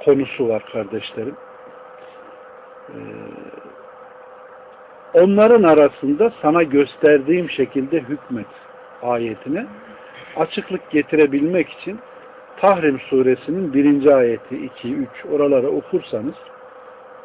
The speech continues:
esbab-ı nuzuluna gidelim.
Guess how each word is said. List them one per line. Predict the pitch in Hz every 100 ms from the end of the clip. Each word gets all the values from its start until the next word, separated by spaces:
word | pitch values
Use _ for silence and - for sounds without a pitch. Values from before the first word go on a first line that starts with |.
| - - - - - - - - - -
esbab-ı | 147 - 180 185 143 131
nuzuluna | 120 120 123 120
gidelim. | 104 101 117 139